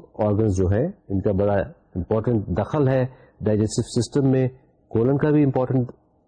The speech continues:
د-، دخل ہے، اسی طرح ریکٹم کا بھی امپورٹنٹ، you know، ایک رول ہے۔ Normally یہ جو کینسرز ہیں of the colon and the rectum،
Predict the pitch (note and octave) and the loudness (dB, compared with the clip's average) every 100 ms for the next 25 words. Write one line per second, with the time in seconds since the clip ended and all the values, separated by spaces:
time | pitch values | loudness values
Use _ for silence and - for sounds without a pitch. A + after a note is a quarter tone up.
0 | _ - A2+ - A#2 A#2 B2 A#2+ A#2 - | _ -4 -4 -2 -2 0 0 2 0 -4
1 | _ - A2 A2+ C3 A#2+ G#2 - G#2+ G2 | _ -6 -2 0 0 2 0 -2 -2 0
2 | F2 F2+ D#2+ D2+ E2 D2+ - - G2 F#2+ | 2 2 0 -2 -2 -6 -10 -2 0 2
3 | F#2 - - G2+ - - G2+ F2+ G2 A2+ | 0 -6 -12 -12 -12 -4 -2 0 0 2
4 | C3+ B2+ B2 B2+ _ - _ _ _ _ | 2 2 0 -2 _ -20 _ _ _ _
5 | - C#3 E3+ G#3 G#3 G3+ F#3 - - D3+ | 0 2 2 4 4 4 2 0 0 2
6 | D3 C#3 B2+ A#2+ A2 C3+ A#2 A#2+ A#2 E2 | 4 2 2 0 2 2 2 2 0 -2
7 | - - G#2+ G#2+ G2+ A2+ A#2 A2 A2 _ | -6 -4 -2 0 0 2 2 0 -4 _
8 | - G#2+ G#2 F#2+ F#2 - G#2 | -2 0 2 2 -2 -4 -4